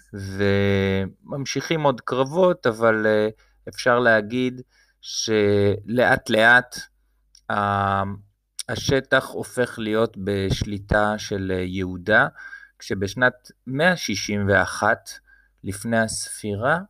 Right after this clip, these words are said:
אה, יהודה המכבי עושה ברית עם הרומים, עם רומא.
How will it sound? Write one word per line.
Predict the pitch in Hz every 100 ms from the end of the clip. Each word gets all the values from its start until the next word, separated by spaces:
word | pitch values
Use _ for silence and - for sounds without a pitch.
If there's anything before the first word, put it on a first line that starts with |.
| _ _ _ _ _ _ _ - -
אה, | 120 117 113 110 110
יהודה | 120 117 113 123
המכבי | 160 156 135 127 185 -
עושה | 117 - 147
ברית | 117 117 147 220 - - - _ _ _ _
עם | 127 139 135
הרומים, | 147 135 151 170 143 107 98 95 _ _ - - - _ -
עם | 117 113
רומא. | - 110 131 147 165 175